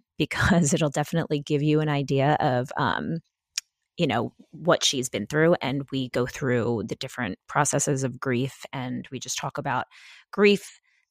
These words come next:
that isn't necessarily connected to death. It is, but other types of grief as well.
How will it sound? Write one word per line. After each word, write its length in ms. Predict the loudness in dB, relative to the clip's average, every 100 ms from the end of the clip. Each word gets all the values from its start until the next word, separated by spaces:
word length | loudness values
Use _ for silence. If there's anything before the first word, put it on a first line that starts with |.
| 6
that 280 | 6 6 2
isn't 260 | -2 0 0
necessarily 880 | 0 0 0 2 4 2 0 -4 -6
connected 480 | -6 4 4 4 0
to 100 | -2
death. 320 | 4 4 4
It 100 | 2
is, 280 | 4 4 2
but 180 | -2 -6
other 200 | -4 -6
types 260 | -6 -6 -8
of 120 | -10
grief 220 | -8 -8
as 120 | -6 6
well. 300 | 8 8